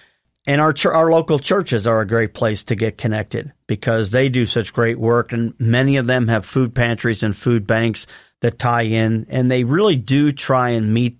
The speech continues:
the needs of those in needs. Uh, one thing about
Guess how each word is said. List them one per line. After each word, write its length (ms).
the 80
needs 480
of 120
those 300
in 160
needs. 400
Uh, 260
one 280
thing 200
about 400